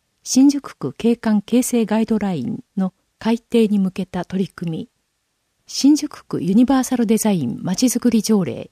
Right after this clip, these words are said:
に基づくまちづくりの推進。新宿区ユニバーサルデザインまちづくりガイドブックの写真があります。バリアフリーの整備促進。新宿区移動等円滑化促進方針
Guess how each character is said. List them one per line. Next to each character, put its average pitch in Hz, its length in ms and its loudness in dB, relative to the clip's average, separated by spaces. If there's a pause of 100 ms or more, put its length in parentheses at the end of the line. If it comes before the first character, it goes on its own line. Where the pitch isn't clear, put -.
に 208 120 4
基 226 220 2
づ 226 180 0
く - 300 -10
ま 175 100 -4
ち 262 140 -2
づ 247 120 -2
く 208 120 0
り 151 100 -2
の 110 100 -6
推 - 220 -2
進。 143 460 -4 (1000)
新 277 240 4
宿 - 280 -8
区 - 140 -6
ユ 185 120 -2
ニ 226 100 4
バ 247 120 -2
ー - 20 -4
サ 247 140 -6
ル 220 100 -2
デ 208 120 0
ザ 196 140 -4
イ 143 140 -4
ン 107 120 -8
ま 160 160 -6
ち - 120 -4
づ 240 140 -4
く 190 100 -6
り 143 120 -8
ガ 214 140 -2
イ 226 60 0
ド 220 120 -2
ブ - 120 -10
ッ - 40 -6 (160)
ク - 280 -14
の 220 120 -2
写 208 140 -6
真 175 240 -6
が 160 100 -10
あ 151 40 -14
り 147 100 -16
ま 139 140 -12
す。 - 240 -20 (1080)
バ 196 140 2
リ 285 160 4
ア 302 60 -6
フ - 160 -6
リ 269 180 6
ー 170 40 0
の 139 160 -4
整 254 280 2
備 - 160 -8
促 - 260 -8
進。 156 420 -4 (580)
新 277 260 2
宿 - 300 -8
区 - 220 -12
移 170 100 -4
動 233 200 -2
等 175 360 -4
円 226 160 2
滑 233 140 -6 (140)
化 202 160 -4
促 - 260 -8
進 240 240 2
方 214 200 -2
針 - 380 -8